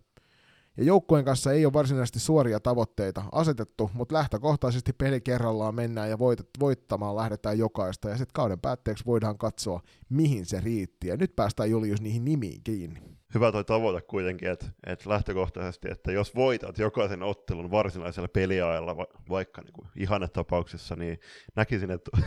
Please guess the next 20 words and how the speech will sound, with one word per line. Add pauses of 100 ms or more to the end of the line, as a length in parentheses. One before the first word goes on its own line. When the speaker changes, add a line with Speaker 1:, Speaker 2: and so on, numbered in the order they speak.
(100)
Speaker 2:
<laughs>
ootte
hy-,
hyvin
lähellä
sitten
lohkovoittoa. (140)
Speaker 1:
Mut
joo,
seurattavia
pelaajia, (140)
me (180)
tässä
niinku, (360)
meillä
on
ollut
tapana
nostaa
muutama.